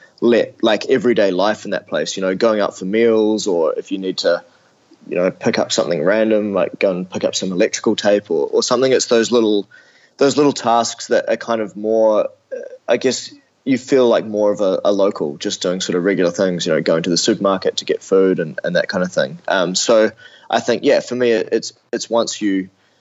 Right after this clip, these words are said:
once you kind of treat yourself as, as not a tourist and, and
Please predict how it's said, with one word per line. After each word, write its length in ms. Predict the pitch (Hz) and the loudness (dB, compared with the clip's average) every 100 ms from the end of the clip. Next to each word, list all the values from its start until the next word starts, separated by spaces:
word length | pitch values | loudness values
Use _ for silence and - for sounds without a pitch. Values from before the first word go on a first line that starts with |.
| _ _ _ _ _ - | _ _ _ _ _ -20
once 540 | - 127 139 139 - | -12 0 2 2 0
you 100 | 139 | -2
kind 220 | - 120 | 0 -2
of 80 | 107 | -2
treat 220 | - 110 | -2 -2
yourself 380 | - 101 95 95 | -2 -2 -4 0
as, 240 | 95 87 - | -2 -2 -4
as 260 | 92 92 | -4 -4
not 200 | 98 92 | -4 -6
a 40 | 82 | -6
tourist 480 | - 98 87 - | -4 0 0 -2
and, 240 | 90 82 - | -8 -10 -10
and 220 | 80 85 | -10 -10